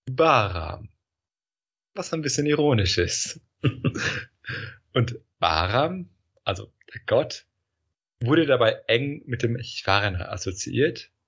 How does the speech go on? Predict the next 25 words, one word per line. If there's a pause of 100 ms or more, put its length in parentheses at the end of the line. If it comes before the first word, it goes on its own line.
(420)
und
trug
entsprechend
dann
auch
im
Avesta, (400)
also
dem (200)
heiligen
Buch
der
Zoroastrier, (400)
den
Beinamen (300)
Träger
des
Chwarna. (1700)
Und (1120)
es
ist
auch
die
Gottheit (120)
Bahram,